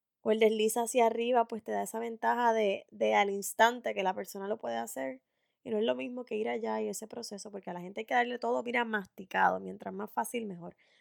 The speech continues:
Pues entiendo eso, pero si tú tienes una audiencia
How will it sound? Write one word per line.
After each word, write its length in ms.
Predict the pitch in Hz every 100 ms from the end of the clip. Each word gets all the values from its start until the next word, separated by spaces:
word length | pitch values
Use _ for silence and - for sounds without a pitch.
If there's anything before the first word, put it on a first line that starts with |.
| _
Pues 160 | 277 294
entiendo 380 | 277 311 320
eso, 260 | 226 - - -
pero 500 | 226 330 262 330 - _ _ _ _ _
si 160 | 302
tú 100 | 233
tienes 320 | 277 302 311 -
una 420 | 302 294 294 285 - _ _ -
audiencia 1040 | 247 254 262 262 269 262 - 214 196